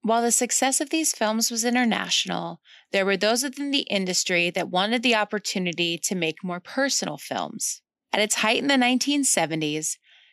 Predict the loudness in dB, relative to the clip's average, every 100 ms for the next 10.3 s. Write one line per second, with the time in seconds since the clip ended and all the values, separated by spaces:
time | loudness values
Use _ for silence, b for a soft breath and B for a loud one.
0 | -6 0 0 2 2 2 2 0 0 0
1 | 2 2 2 0 -4 -6 -2 -2 0 2
2 | 2 2 0 0 -2 -4 -6 -6 -8 B
3 | B _ -2 0 -2 0 0 0 0 0
4 | 0 -2 -2 -4 -4 -2 -4 -4 b b
5 | _ 0 0 0 0 2 4 4 2 2
6 | 0 2 2 2 2 0 -2 -2 -4 -2
7 | 0 0 0 -4 -8 b b -6 -4 -2
8 | 0 2 2 2 0 0 -2 -2 -6 -4
9 | -2 -2 -4 -4 -4 -4 -4 -4 -6 -8
10 | -6 -6